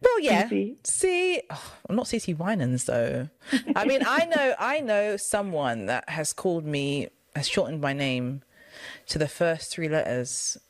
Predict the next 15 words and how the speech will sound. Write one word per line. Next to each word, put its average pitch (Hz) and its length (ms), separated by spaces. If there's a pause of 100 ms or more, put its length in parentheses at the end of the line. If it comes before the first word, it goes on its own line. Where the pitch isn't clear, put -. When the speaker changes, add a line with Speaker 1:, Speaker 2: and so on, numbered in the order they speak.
(180)
Speaker 1:
and 180 100
I'm 190 160
just - 300
like, - 460 (240)
Speaker 2:
Sir. 190 340 (380)
Oh, - 180 (240)
sir. 156 560 (140)
Speaker 1:
Never. 180 420
<laughs> - 40 (1000)
Speaker 2:
Oh, 320 240
no, 254 1080
not 571 300 (260)
sir. 156 680 (340)
Speaker 1:
<laughs> - 0
That, 302 1400